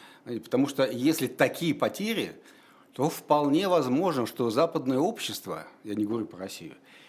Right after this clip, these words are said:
не готово к таким потерям. Значит, надо вести дело, обходя военные решения. Не готово просто морально. И вот только какие-нибудь африканские страны щас ещё могут,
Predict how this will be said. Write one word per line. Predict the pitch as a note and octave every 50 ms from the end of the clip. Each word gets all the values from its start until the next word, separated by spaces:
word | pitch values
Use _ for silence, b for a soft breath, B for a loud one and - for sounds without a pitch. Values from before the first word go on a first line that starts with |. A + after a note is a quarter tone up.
| B B -
не | B2 D#3+ F#3
готово | D#3+ E3+ G#3 G3+ G#3 - A3 G#3+ G3 F#3 E3 C3 A#2+
к | - -
таким | - A#2 A2+ - A#2 G#2
потерям. | F#2+ - A#2 - - G#2+ G2 - E2+ - - - - _ _ b b b b b b b
Значит, | - - D3 D#3+ - D3+ - -
надо | C#3 D3 D#3+ D3+ D#3 D#3+ D3+
вести | - C3 A#2 G#2+ A#2+ B2+ B2 - - D#3+ C#3
дело, | A2+ G#2 A#2 C3 C3+ C3 C3 C#3 C#3 B B B B B B B B _
обходя | - C3+ C3 - - - C#3+ C3+ - A#2 C3+ C3 G#2+ F#2 - - - - - -
военные | G#2 A2 A2 A2+ B2 B2 A#2 A2+ A2+ A2 A2
решения. | G#2+ G#2+ G#2 - - G2+ F2 E2 D#2+ D#2+ - B B B B B -
Не | A#2+ C3+ C#3+
готово | C#3 F#3 G#3 G3+ G#3 - G#3+ G#3+ E3+ B2+ B2
просто | A#2 - C#3 F3 D#3 - - C#3 B2 - - - -
морально. | - B2 A#2+ C3 C#3+ E3+ F3+ F#3 E3+ C3+ A#2 G#2+ A2
И | G#2+ G#2+ A#2 A2+ A#2+ A#2+ A#2 A#2 A#2+ A2 G#2 G2+ G2 A2 - - - - - - B B B B B B B B B B -
вот | D3+ D#3 D#3
только | - G3 - - D3
какие-нибудь | - - E3 D3+ C#3 C#3 C#3
африканские | C#3+ - E3+ E3+ E3 D#3 C3 B2 - D#3
страны | - - F3 C#3+ A#2 D#3
щас | - - G#2+ -
ещё | - - A#2+
могут, | A2 A2+ A2+ F#2+ G2 -